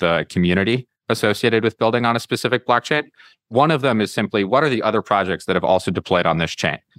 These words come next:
'Cause if another project has also deployed on the same chain, you get atomic interoperability, atomic composability with that project.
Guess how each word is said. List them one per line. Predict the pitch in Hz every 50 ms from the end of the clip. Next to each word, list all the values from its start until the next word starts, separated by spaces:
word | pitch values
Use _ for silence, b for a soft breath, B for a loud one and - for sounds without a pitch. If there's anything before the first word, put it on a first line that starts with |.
| _ _ _
'Cause | - 92 90 87 85 - - - -
if | 107 95 - -
another | - 95 104 113 120 127
project | 120 - 117 107 107 107 - -
has | 98 87
also | 95 92 - - -
deployed | 90 90 - 90 82
on | 80 80
the | 80
same | - - 87 87
chain, | 90 - 156 143 131 113
you | 98
get | 92 - 95 92 -
atomic | - - - 92 92 87 87 87 - - -
interoperability, | 101 85 - 90 82 80 - - 82 76 - 78 76 73 71 65 64 - - - -
atomic | 95 - - 87 87 90 85
composability | - - 87 - 82 78 80 76 78 78 76 73 80 64 80
with | 82 78 -
that | 87 80 - -
project. | - 76 69 - - - - - -